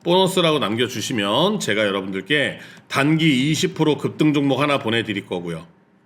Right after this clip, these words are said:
아시겠죠? 어. 자, 우리 휴림 로봇 보세요. 올릭스, 이녹스 첨단 소재, 칩스 엔미디어 몇 프로인가?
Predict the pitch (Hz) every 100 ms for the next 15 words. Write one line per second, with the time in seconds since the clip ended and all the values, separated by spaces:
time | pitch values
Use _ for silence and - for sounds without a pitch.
0 | _ 123 123 113 110 110 208 214 - -
1 | _ 127 131 90 - - - _ 170 139
2 | 196 240 214 196 - 302 311 311 277 240
3 | - 123 160 139 113 120 135 113 85 82
4 | 107 170 214 233 - 175 175 170 117 131
5 | 190 202 190 - 185 180 175 151 147 156
6 | 151 127 240 170 233 202 156 131 117 101
7 | 143 - 185 147 104 92 95 95